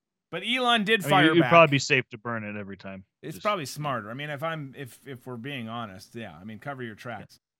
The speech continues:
Speaker 1: They're, they're pretty reckless with, with their, their, their list of people that they've killed. It's pretty obvious every time they do it.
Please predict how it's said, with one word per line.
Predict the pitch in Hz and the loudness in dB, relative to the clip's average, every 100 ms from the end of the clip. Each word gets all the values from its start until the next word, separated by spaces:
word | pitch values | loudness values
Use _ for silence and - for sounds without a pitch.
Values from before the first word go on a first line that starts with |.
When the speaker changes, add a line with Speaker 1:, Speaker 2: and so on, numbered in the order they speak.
| _ _ | _ _
Speaker 1:
They're, | 156 175 | -4 -2
they're | 165 175 | 0 -2
pretty | - 302 254 | -2 -2 0
reckless | 143 180 190 160 117 - | 0 -2 -2 -6 -8 -8
with, | 127 113 - - | -12 -12 -16 -14
with | 131 117 | -12 -10
their, | 131 120 120 | -8 -8 -10
their, | 113 127 120 110 _ | -10 -8 -8 -10 _
their | 120 117 104 113 | -12 -10 -12 -12
list | 135 123 | -12 -12
of | 120 | -12
people | 131 123 113 | -10 -10 -10
that | 107 - | -12 -14
they've | 104 - | -16 -14
killed. | 117 98 | -14 -14
It's | 104 | -14
pretty | - 156 | -12 -8
obvious | 127 123 117 117 | -6 -6 -8 -14
every | 120 113 | -14 -14
time | 117 113 | -14 -14
they | 107 | -12
do | 143 | -12
it. | 127 | -14